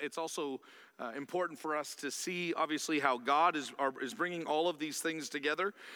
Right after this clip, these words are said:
Uh, and I remember having a conversation, uh, with a young lady on staff named Morgan Weiss, who would come, and, and, and Morgan is the kind of person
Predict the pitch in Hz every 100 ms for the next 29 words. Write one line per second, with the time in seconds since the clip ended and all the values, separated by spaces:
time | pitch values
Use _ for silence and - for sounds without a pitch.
0 | - - 135 135 131 139 135 135 147 147
1 | 165 196 185 180 170 - 175 156 143 175
2 | 170 185 170 143 - - - 147 147 160
3 | 165 147 165 165 160 160 160 151 143 -
4 | 165 156 156 151 143 156 156 151 147 143
5 | 160 156 - - - - - - 165 151
6 | 151 147 147 139 147 - - 208 208 180
7 | 156 147 156 151 160 214 254 226 254 233
8 | 185 151 165 - 185 185 190 180 - 175
9 | 160 - 127 120